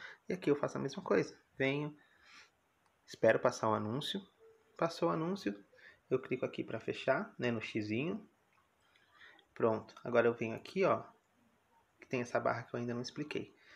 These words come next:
Tem aqui, ó, vários elementos. Só nessa primeira abinha que eu tenho os elementos gratuitos que ele traz aqui pra mim. Então, eu posso vir aqui e, por exemplo, escolher esse elemento.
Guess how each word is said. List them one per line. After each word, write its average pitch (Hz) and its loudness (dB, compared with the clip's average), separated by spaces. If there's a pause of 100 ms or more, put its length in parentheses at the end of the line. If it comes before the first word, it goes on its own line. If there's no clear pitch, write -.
(400)
Tem - -6
aqui, - -4
ó, 139 0
vários 135 -2
elementos. 139 -6 (460)
Só - 4
nessa 143 -4
primeira 120 -4 (300)
abinha 131 -2 (200)
que - 0
eu 151 4
tenho 151 -2
os 143 -2
elementos 143 -2
gratuitos - -2 (360)
que - -2
ele 127 0
traz 113 0
aqui - -6
pra 151 0
mim. 120 0
Então, 107 -4
eu - -12
posso - -4
vir 127 -4
aqui 208 -4 (440)
e, 151 -2
por 151 -4
exemplo, 123 -2 (1120)
escolher 117 0
esse 123 0
elemento. 123 -6